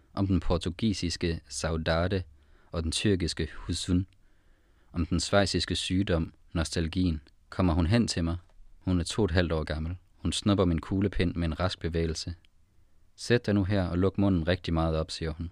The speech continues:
hvorefter hun stiller sig på tåspidserne og kigger ind. "Au, der er meget mørkt inde i dig. Jeg kan ikke se noget. Skal vi ikke lege støvkorn?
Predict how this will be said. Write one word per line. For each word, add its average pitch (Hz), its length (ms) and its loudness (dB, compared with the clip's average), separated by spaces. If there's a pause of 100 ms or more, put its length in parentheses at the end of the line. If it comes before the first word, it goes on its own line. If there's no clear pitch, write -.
(100)
hvorefter 85 360 0
hun 82 140 0
stiller 85 280 -2
sig - 160 -6
på 85 60 -6
tåspidserne 87 640 -2
og - 80 -10
kigger 90 280 -4
ind. 82 180 -4 (1200)
"Au, 85 600 2 (680)
der 85 60 4
er 82 40 4
meget 85 300 4
mørkt 87 260 2
inde 87 260 4
i - 20 0
dig. 80 260 0 (340)
Jeg 80 120 -2
kan 90 100 -2
ikke 92 180 2
se 98 260 0
noget. 82 220 -2 (480)
Skal - 180 -4
vi 87 60 4
ikke 110 140 4
lege 87 180 2
støvkorn? 85 640 0